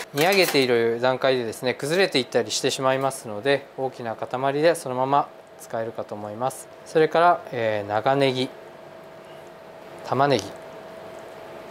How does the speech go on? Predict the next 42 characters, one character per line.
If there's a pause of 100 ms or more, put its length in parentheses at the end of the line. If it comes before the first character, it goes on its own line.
(2250)
人
参、 (2000)
そ
れ
に、 (120)
え
ー、
新
じ
ゃ
が
い
も
で
す
ね。 (420)
新
じ
ゃ
が
い
も
な
ん
か
は、
え
ー、
皮
も
柔
ら
か
い
で
す
の
で、
そ
の
ま
ま